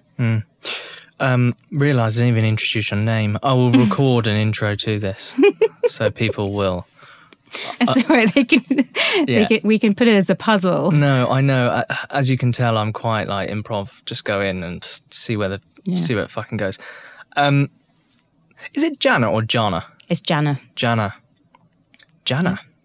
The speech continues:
Speaker 2: Yeah.
Speaker 1: Dowling.
Speaker 2: Yeah.
Speaker 1: Welcome
Speaker 2: Thank you.
Speaker 1: to Vulnerable Podcast.
Speaker 2: Thank you.
Speaker 1: You have a fucking mental story.
Speaker 2: <laughs> Yes, I do.
Speaker 1: So actually, I am gonna start from the start.
Speaker 2: Yes. Please
Speaker 1: We've
Speaker 2: do.
Speaker 1: just spoken about personalities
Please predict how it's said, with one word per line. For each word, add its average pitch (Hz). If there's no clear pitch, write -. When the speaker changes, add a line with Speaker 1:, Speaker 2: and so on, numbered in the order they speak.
Speaker 2:
Yeah. 185
Speaker 1:
Dowling. 131
Speaker 2:
Yeah. 190
Speaker 1:
Welcome 127
Speaker 2:
Thank 190
you. 151
Speaker 1:
to 123
Vulnerable 120
Podcast. -
Speaker 2:
Thank -
you. 127
Speaker 1:
You 131
have 120
a 120
fucking 135
mental 110
story. 71
Speaker 2:
<laughs> -
Yes, -
I 190
do. -
Speaker 1:
So 127
actually, 139
I 107
am 127
gonna 101
start 85
from 87
the 90
start. 117
Speaker 2:
Yes. 185
Please -
Speaker 1:
We've 123
Speaker 2:
do. 190
Speaker 1:
just 151
spoken 147
about 98
personalities -